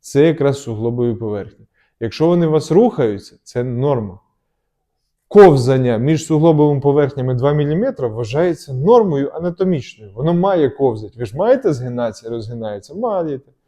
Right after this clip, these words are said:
Тоді воно має ковзати. Будь-яка напруга в м'язах призводить до часткового обмеження цього руху. Але якщо ми ці м'язи розтягнемо,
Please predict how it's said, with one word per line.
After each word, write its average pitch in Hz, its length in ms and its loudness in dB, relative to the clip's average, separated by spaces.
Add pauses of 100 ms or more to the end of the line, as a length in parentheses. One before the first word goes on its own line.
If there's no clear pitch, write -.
(320)
Тоді 226 180 2
воно 240 200 4
має 190 260 4
ковзати. 110 540 -4 (180)
Будь-яка 208 440 4
напруга 202 580 2
в 127 100 0
м'язах 110 520 -4 (200)
призводить 185 460 2
до 160 100 2
часткового 214 460 0
обмеження 120 540 -2
цього 113 240 -8
руху. 107 260 -8
Але 170 140 4
якщо 190 240 0
ми 190 100 0
ці 190 160 -4
м'язи 180 420 2 (760)
розтягнемо, 180 800 0